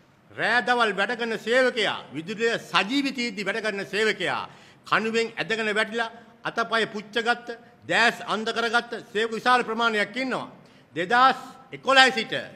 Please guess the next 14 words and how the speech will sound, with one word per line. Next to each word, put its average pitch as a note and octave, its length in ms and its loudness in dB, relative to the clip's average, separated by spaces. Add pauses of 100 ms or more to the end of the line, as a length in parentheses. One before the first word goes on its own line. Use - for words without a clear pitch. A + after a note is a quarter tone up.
(420)
දෙදහස් A#3+ 400 2 (120)
දහහත A#3 320 2
දක්වා D#3+ 560 -2 (440)
විදුලි F#3 240 -6
බල A#3+ 200 2
මණ්ඩලයේ A3+ 320 0
සේවක G#3+ 320 -2 (220)
ජීවිත A#3 260 -6
පූජා G#3 280 -6
කරලා G#3 200 -4
තියෙනවා G3+ 240 -4
තුන්සියකට G3+ 280 -6
ආසන්න F#3+ 360 2
ප්‍රමාණයක්. E3+ 460 0